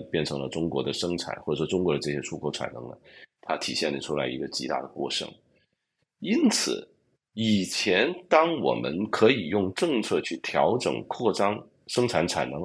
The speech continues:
而达到经济增长目标的这一个传统的这个政策的这个路径呢，它可能这一次它的运行呢就不太一样，或者说你这个路径的，呃，是有所改变的。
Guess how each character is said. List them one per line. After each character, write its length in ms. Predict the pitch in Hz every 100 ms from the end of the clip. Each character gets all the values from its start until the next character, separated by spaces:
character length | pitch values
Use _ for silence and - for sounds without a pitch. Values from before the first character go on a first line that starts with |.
| -
而 200 | 101 -
达 240 | 67 82
到 240 | 98 120 82
经 200 | 117 120
济 80 | 101
增 160 | 98
长 180 | 104 62 76
目 180 | 147 104
标 180 | - 67
的 80 | 67
这 160 | - 151
一 160 | 80
个 280 | - 76 71 - _ _ _
传 300 | - 82 135
统 240 | 117 62
的 180 | 67 64 - _ -
这 100 | 95
个 100 | 80
政 220 | - 98
策 160 | 82 85
的 80 | 71
这 100 | 80
个 100 | 78
路 200 | 123 127
径 220 | 87 73
呢， 100 | 67 - _ _ -
它 100 | 107
可 160 | - 80
能 160 | 73
这 100 | 76
一 100 | 98
次 240 | 90 - 87
它 160 | 90
的 80 | 76
运 220 | 76 78
行 180 | 73 69
呢 80 | 69
就 120 | 65
不 100 | 65
太 160 | 67 67
一 100 | 65
样， 140 | 64 71 -
或 120 | 214
者 60 |
说 100 | 139
你 140 | 110 87
这 100 | 90
个 80 | 104
路 220 | 131 117
径 200 | 101 85
的， 80 | 73 - -
呃， 160 | 82 69
是 160 | -
有 100 | 73
所 160 | 73 73
改 160 | - -
变 180 | - 71
的。 160 | -